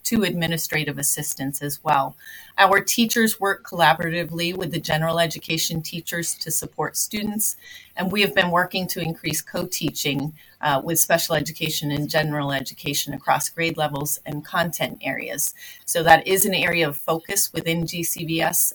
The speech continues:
um, and we're, we're continuing to build on that to really, uh, pump up, as you might say, the, the collaboration between all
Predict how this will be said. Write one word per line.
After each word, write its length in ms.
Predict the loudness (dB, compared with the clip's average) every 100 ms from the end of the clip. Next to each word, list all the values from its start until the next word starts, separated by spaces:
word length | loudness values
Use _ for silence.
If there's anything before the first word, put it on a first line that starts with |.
| -4
um, 380 | -4 -2 -4 -4
and 180 | -2 0
we're, 220 | 0 -2 _ _
we're 100 | -10
continuing 720 | -6 -6 -4 -4 -4 0 -2 -2
to 120 | -6
build 280 | -2 0 2
on 180 | 0 2
that 260 | 2 0
to 140 | -4 -4
really, 360 | -2 0 -2 -4 -16 -20 -20 -10
uh, 180 | -6 -8 -10 -20 -20 0
pump 320 | 2 2 6
up, 240 | 6 6 -4
as 340 | -2 -2 -4 -6
you 180 | -6 0
might 220 | 0 0
say, 180 | 0 0
the, 300 | 0 0 -2 -6
the 260 | -2 -2 -2 -8 -20 -20 -20 -8
collaboration 880 | 0 8 10 10 4 4 2 0 -2
between 560 | -2 -4 -4 -2 0 0 4
all 460 | 8 8 6 2